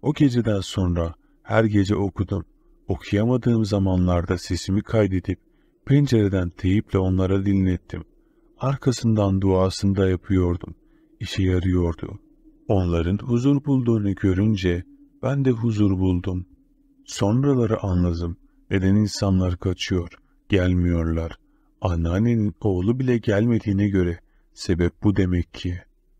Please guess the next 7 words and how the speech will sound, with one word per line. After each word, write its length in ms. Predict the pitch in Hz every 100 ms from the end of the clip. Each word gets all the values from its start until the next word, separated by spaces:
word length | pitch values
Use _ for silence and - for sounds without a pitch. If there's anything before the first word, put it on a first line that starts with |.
| _
Ama 300 | 98 90 85
biz 200 | 90 92
mutluyuz. 760 | 95 90 _ - 87 82 80 - _ _ -
Güzel 400 | 95 98 110 123
bir 160 | 127 -
aile 420 | 113 101 95 95
olduk. 560 | 92 90 - 92 -